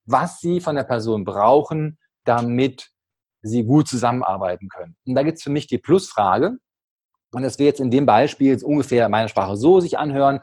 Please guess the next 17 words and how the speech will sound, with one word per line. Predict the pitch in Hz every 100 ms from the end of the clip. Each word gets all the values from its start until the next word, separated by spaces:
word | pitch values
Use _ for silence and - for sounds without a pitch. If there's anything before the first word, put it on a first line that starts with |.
| - - - -
„Hey, | 196 196 190 190
äh, | - 147
lieber | 147 135 110
I | 110
T | - 208
ler, | 190 165
lieber | 131 117
Herr, | 107 110
ne, | 110 117 180
lieber | 139 110 104
Kollege | 123 180 185 175 170 - _ -
im | 131
Projekt, | - 139 139 - -
ähm, | 127 123 113
das | 117 -
Projekt | - 117 196 - -
braucht, | 110 170 214 208 - _